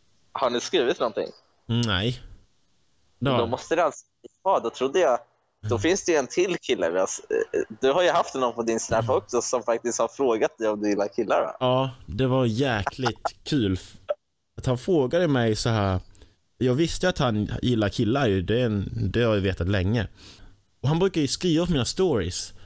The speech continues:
Speaker 2: Det brukar jag lägga ut kanske, du vet när jag stod och dans, dickade på röven på någon story. Då skriver han typ så här: "Oj, vad fast", typ, eller någonting.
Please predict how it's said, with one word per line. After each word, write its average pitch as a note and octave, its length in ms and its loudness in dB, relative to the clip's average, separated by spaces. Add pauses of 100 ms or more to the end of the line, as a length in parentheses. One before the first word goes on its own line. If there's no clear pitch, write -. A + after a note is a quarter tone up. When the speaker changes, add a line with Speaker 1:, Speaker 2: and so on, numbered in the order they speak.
(440)
Speaker 2:
Det G2 60 -2
brukar A2 140 2
jag A2+ 80 2
lägga G#2 180 2
ut G#2 140 2
kanske, G2 360 -2
du G2+ 60 0
vet A2 140 0
när A2+ 40 0
jag G2+ 80 0
stod G#2 140 0
och G2 40 0
dans, G2 400 -2
dickade G#2 360 -2
på A2 180 0
röven G#2+ 320 2
på F#2+ 100 -4
någon E2+ 140 0
story. E2 400 0 (500)
Då G2+ 80 -4
skriver G2+ 360 0
han F#2+ 120 0
typ F2+ 140 -4
så F#2+ 100 -2
här: E2 200 0 (420)
"Oj, A2+ 140 2
vad G2+ 120 0
fast", - 560 -2
typ, - 200 -4
eller - 100 0
någonting. E2+ 380 -4